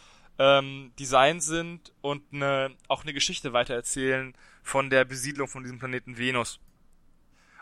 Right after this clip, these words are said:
Das Ganze ist halt viktorianisch angehaucht. Die, ähm, es gibt nur Damen jetzt hier in diesem Regiment,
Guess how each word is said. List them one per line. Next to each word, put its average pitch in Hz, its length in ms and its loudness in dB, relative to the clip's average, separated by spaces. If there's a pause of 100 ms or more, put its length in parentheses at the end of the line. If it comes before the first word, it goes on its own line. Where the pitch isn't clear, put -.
(220)
Das - 140 -6
Ganze 151 280 0
ist 165 160 -2
halt 147 380 2
viktorianisch 147 580 -2
angehaucht. 185 680 -4
Die, 143 220 -2 (100)
ähm, 127 600 -2 (1040)
es 143 160 0
gibt - 260 -10
nur 220 460 -4 (260)
Damen 143 500 2 (380)
jetzt 165 220 -4
hier 185 200 0
in 185 120 -4
diesem 180 240 -6
Regiment, 185 540 -6